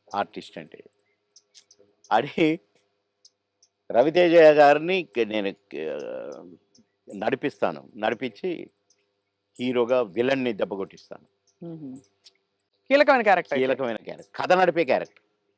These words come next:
Speaker 1: మంచి క్యారెక్టర్.
Speaker 2: మీరు నటించిన హీరోలు అందరిలో సార్ మీ ఫేవరెట్ ఎవరు సార్? మీరు అంటే ఎ-, ఎంతో మంది, రాజశేఖర్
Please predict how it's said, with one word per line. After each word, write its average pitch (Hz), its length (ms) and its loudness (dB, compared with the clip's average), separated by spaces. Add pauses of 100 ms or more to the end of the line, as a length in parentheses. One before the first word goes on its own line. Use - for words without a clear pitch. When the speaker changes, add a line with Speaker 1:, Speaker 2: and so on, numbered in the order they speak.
(640)
Speaker 1:
మంచి 82 180 -20
క్యారెక్టర్. - 320 -20 (340)
Speaker 2:
మీరు 240 180 -2
నటించిన 320 400 2
హీరోలు 294 400 4
అందరిలో 262 320 2
సార్ 226 280 0 (400)
మీ 233 100 -2
ఫేవరెట్ 269 460 4 (420)
ఎవరు 196 220 2
సార్? 151 200 -4
మీరు 190 300 -2
అంటే 180 180 -4 (140)
ఎ-, 160 200 -4
ఎంతో 202 280 -2
మంది, 220 340 0
రాజశేఖర్ 185 500 -2